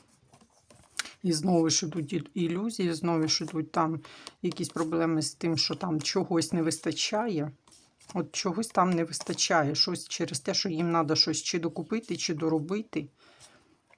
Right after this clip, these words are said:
Вони просто займаються маніпуляцією.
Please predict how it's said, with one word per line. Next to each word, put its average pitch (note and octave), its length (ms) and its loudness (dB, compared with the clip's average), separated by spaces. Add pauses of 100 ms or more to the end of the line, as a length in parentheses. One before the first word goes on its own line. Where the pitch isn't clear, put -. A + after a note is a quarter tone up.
(3000)
Вони E3 220 -4
просто G3+ 420 -8
займаються E3+ 600 0
маніпуляцією. D3 1120 -2